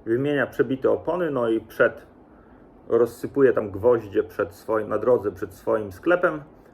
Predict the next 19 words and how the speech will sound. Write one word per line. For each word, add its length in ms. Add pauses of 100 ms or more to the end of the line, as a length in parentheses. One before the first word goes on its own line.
(360)
no 100
i 40
każdy 300
przejeżdżający 640
samochód 480
tam 180
z-, 120 (120)
złapie 360
gumę, 420 (960)
e, 360
będzie 280
miał 140
przebitą 440
oponę, 380
no 160
i 60
oczywiście, 680 (800)
e, 460 (1200)
oczywiście, 800